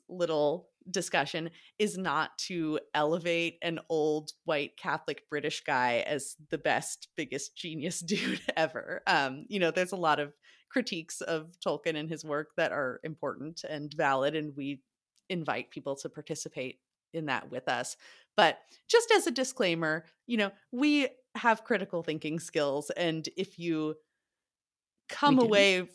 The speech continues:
Speaker 1: from this thinking that we are, you know, elevating him as the least problematic guy of all time because we're saying nice things about him,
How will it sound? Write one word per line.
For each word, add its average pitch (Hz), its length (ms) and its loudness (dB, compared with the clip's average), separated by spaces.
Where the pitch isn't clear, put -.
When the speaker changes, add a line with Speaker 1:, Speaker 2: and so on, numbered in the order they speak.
Speaker 1:
from 165 260 2
this 147 480 -2
thinking 202 400 2
that 151 200 2
we 151 200 0
are, 143 400 0
you 165 80 -8
know, 135 140 -4
elevating 143 460 -2
him 135 220 -6
as - 200 -12
the 156 240 0
least 208 420 -4
problematic 175 720 0
guy 165 300 4
of 147 180 2
all 160 200 4
time 151 400 0
because 147 260 -4
we're 143 140 -4
saying 139 260 -2
nice 139 160 -4
things 262 220 2
about 165 180 0
him, 151 140 -8